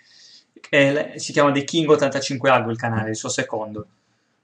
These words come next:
Eh, e poi nel primo canale fa, adesso stiamo facendo una serie insieme sull'hardcore, in-, insieme, eh, abbiamo fa-, abbiamo fatto il primo, primo episodio, però lui lo divide in due parti.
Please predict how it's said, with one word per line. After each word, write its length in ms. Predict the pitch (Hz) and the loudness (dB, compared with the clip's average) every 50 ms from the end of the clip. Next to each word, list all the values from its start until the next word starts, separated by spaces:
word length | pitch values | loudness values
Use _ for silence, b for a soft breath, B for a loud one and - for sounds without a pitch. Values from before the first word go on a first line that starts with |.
| _ _ _ _ _ _ _ - - | _ _ _ _ _ _ _ -4 0
Eh, 500 | 139 131 131 127 127 127 135 - - - | 2 2 2 2 2 0 0 -2 -2 2
e 140 | 160 160 160 | 2 2 6
poi 140 | 180 233 220 | 8 8 8
nel 180 | 180 151 156 | 8 6 2
primo 260 | 156 185 180 185 185 | 0 0 0 0 0
canale 340 | 185 214 214 214 214 185 160 | 2 2 4 4 6 6 4
fa, 320 | 160 - - 135 123 117 123 | 2 4 4 4 4 4 4
adesso 320 | 127 147 170 196 202 190 | 2 2 2 0 0 0
stiamo 260 | 170 143 135 127 135 | -2 -4 -2 -2 -2
facendo 320 | 135 147 143 - 156 143 135 | -2 -2 -4 -2 -2 -2 0
una 120 | 135 139 | -2 -2
serie 260 | 131 - 139 127 127 | -2 0 -2 -2 -2
insieme 400 | 131 127 - - 175 175 165 151 | -2 -2 0 2 2 2 2 2
sull'hardcore, 880 | 139 - - 131 131 123 120 117 117 - 139 139 143 147 156 165 165 165 b b b b b b b b _ | -2 -4 -2 2 4 6 6 4 2 2 2 2 2 4 2 -2 -2 -4 b b b b b b b b _
in-, 440 | - 139 131 123 123 120 120 120 123 | -8 -6 -4 -2 -2 -2 -2 -4 -4
insieme, 640 | 127 120 - - 135 123 113 110 123 143 147 - - _ - - B B B B B B B _ _ _ - | -4 -4 -2 0 2 2 2 2 0 -2 -2 -4 -8 _ -2 -2 B B B B B B B _ _ _ 0
eh, 960 | - 147 143 143 143 143 139 139 139 135 139 135 135 131 131 131 131 127 131 | 2 4 6 6 6 4 6 4 6 4 4 2 2 0 0 0 0 0 -2
abbiamo 160 | 127 127 143 | -2 -4 -6
fa-, 240 | 143 - 151 147 151 | -4 -2 -2 0 0
abbiamo 220 | 143 131 135 143 143 | -2 -2 -2 -2 2
fatto 220 | - 151 151 147 | 2 0 0 0
il 80 | 139 135 | -6 -8
primo, 420 | - 135 139 143 143 139 127 - | -6 -6 -2 0 2 2 2 0
primo 240 | - 139 139 139 143 | -2 -2 -2 -2 -2
episodio, 540 | 139 139 139 131 120 143 143 131 120 120 120 | -4 -4 -6 -6 0 0 2 2 0 -2 -4
però 140 | - 135 | -2 -2
lui 160 | 143 139 143 139 | 0 0 0 0
lo 100 | 139 135 | 0 -2
divide 340 | 120 123 113 123 117 117 | -2 -2 -4 -4 -2 -2
in 200 | 113 113 113 113 113 | -4 -4 -6 -10 -10
due 200 | - 127 127 127 | -6 -6 -4 0
parti. 480 | - 120 107 104 107 - - - 110 | 2 2 4 4 2 -2 -6 -14 -16